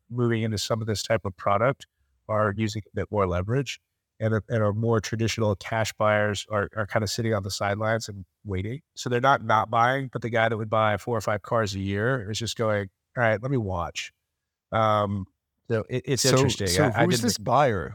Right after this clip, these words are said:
Speaker 2: Who's the buyer that <laughs> interest rates have gone up, like, you know, I don't know, five, six percent, whatever, and is now using more leverage to buy an exotic car? Who is this person?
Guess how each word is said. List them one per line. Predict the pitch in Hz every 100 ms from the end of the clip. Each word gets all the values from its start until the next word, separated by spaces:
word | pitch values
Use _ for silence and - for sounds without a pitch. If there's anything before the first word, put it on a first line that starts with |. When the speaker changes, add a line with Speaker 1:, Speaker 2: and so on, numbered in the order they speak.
| -
Speaker 2:
Who's | 127 165
the | 175
buyer | 127 113 117 113 104
that | 101 110 -
<laughs> |
interest | 160 - 156 -
rates | 135 143
have | 123 104
gone | 117 107
up, | 90 98
like, | 104 98 - _ _ _ _ -
you | 113
know, | 107 107 104 95 -
I | 110
don't | 110
know, | 101
five, | - 113 117
six | 123 -
percent, | 110 101 107 73
whatever, | 101 104 98 95 85
and | 101
is | 98 98
now | 107
using | 104 101 101 101 98 98
more | 101 107
leverage | 95 95 92 -
to | 87
buy | 95
an | 87
exotic | 92 - 82 -
car? | 64 -
Who | 127
is | 117
this | 104
person? | - 80 - 67